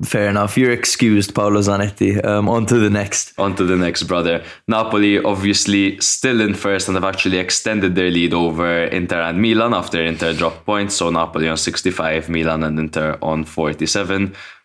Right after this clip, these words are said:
Speaker 2: Can't do the quick math over there. Empoli in twelfth on twenty-eight points, level on points with Fiorentina.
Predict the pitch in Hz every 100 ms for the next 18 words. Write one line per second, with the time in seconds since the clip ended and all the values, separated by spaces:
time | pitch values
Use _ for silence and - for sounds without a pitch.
0 | _ - 85 78 80 - 85 - 98 92
1 | 92 85 82 87 98 98 - - _ 117
2 | 120 113 101 95 107 101 98 90 87 92
3 | 87 92 87 98 104 - 85 80 80 90
4 | 98 85 90 87 73 73 - 78 78 76
5 | 73 73 78 71 67